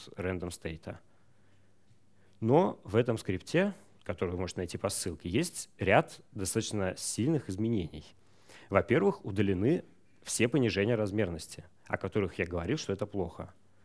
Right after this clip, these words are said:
Действительно, их удалили, стало лучше. Во-вторых, каждому объекту добавлены фичи предыдущего айдишника и последующего айдишника. То есть в итоге фичей стало в три раза больше.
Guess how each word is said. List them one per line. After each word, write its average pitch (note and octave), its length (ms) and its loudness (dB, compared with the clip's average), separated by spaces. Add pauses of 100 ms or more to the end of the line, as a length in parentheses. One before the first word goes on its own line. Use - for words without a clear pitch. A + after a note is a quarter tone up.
(420)
Действительно, G2+ 380 -2
их - 120 -8
удалили, A2 360 0
стало G2 260 -2
лучше. F#2+ 420 -6 (800)
Во-вторых, G2+ 640 0 (600)
каждому G2+ 460 4
объекту F#2 640 -2 (480)
добавлены G#2+ 1000 4
фичи - 320 -6
предыдущего F#2+ 840 -2 (100)
айдишника F2+ 640 -4 (240)
и E3+ 100 2
последующего F#2+ 640 2
айдишника. F2 600 -8 (840)
То B2+ 80 4
есть G2+ 180 2
в G2+ 60 -2
итоге E3 260 4
фичей - 280 0
стало G2+ 220 0
в - 60 -8
три A#2+ 100 -2
раза B2 220 2
больше. E2+ 440 -6